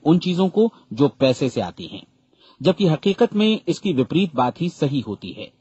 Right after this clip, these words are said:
आज जो भी चीजें हमारे जीवन में वास्तव में महत्वपूर्ण हैं, वे हमें निःशुल्क उपलब्ध हैं। हमारा मस्तिष्क, हमारी आत्मा, हमारा शरीर, हमारी आशाएं, हमारे सपने, हमारी आकांक्षाएं, हमारी बुद्धि,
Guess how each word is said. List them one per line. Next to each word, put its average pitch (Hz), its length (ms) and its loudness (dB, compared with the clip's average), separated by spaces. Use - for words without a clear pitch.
आज 120 160 0
जो 131 200 2
भी 156 120 2
चीजें 151 260 2
हमारे 123 280 2
जीवन 139 300 0
में 135 140 2
वास्तव 117 380 -2
में 123 100 -2
महत्वपूर्ण 120 580 -2
हैं, 90 140 -12
वे 165 120 4
हमें 196 180 2
निःशुल्क 160 360 2
उपलब्ध 98 320 -4
हैं। - 300 -18
हमारा 117 240 0
मस्तिष्क, 113 580 -4
हमारी 127 280 2
आत्मा, 120 420 -2
हमारा 135 260 2
शरीर, 131 500 0
हमारी 131 300 2
आशाएं, 147 440 0
हमारे 160 280 2
सपने, 156 460 0
हमारी 180 320 2
आकांक्षाएं, 147 540 -2
हमारी 135 320 0
बुद्धि, 139 440 -2